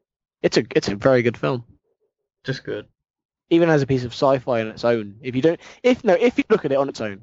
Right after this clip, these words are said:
Speaker 1: without looking back on, on four, five, and six, it's a very good film.
Speaker 2: It's still good.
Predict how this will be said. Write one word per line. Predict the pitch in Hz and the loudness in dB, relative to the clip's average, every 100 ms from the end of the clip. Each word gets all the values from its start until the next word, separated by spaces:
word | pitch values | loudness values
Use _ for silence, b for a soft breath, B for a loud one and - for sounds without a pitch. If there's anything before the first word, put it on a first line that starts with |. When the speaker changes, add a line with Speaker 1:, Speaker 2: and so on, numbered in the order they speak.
| - | -2
Speaker 1:
without | 131 156 151 151 | 4 4 4 2
looking | 147 147 131 | -4 -4 0
back | 151 120 - | 0 0 -4
on, | 117 113 113 107 104 | -12 -10 -12 -14 -8
on | 117 | -8
four, | 113 131 123 | -4 -2 0
five, | 127 120 | 2 0
and | 110 110 | 0 -6
six, | 110 98 - - | -6 -6 -12 -16
it's | - | -14
a | |
very | - 120 | -2 -2
good | 110 104 | -2 -8
film. | - 95 101 - | -12 -14 -16 -18
Speaker 2:
It's | 117 | -18
still | - 120 | -4 -4
good. | 117 - - | -4 -12 -12